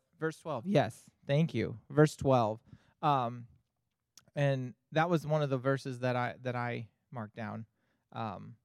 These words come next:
but it, it shows there's differences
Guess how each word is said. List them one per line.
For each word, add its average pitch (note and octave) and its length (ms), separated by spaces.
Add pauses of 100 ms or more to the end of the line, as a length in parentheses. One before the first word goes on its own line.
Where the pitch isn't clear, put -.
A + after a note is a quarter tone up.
(520)
but D3 120
it, D3+ 120
it D#3+ 140
shows F#3 460 (580)
there's C#3 300
differences F3+ 800